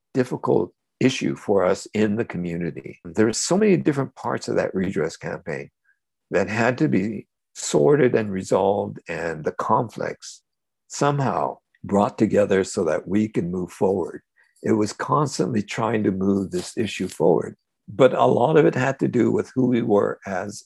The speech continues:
a people, what our culture taught us, and how it got us through things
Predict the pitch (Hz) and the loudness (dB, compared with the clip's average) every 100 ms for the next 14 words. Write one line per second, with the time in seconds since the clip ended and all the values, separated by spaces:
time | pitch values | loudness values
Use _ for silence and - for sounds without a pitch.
0 | - 87 - 107 - - - _ - _ | -6 -6 -2 -2 -2 -10 -10 _ -20 _
1 | _ _ 113 123 117 - - 117 - - | _ _ 4 4 2 -2 -2 0 0 -4
2 | - - _ _ _ _ _ - 110 107 | -8 -10 _ _ _ _ _ -2 0 2
3 | 117 101 98 - - _ 98 87 95 _ | 2 0 -4 -12 -18 _ -4 -2 -6 _
4 | _ _ 107 165 139 135 123 120 101 - | _ _ 2 4 4 2 0 0 -2 -6
5 | - 202 175 - 85 90 95 | 2 2 2 -6 -10 -12 -18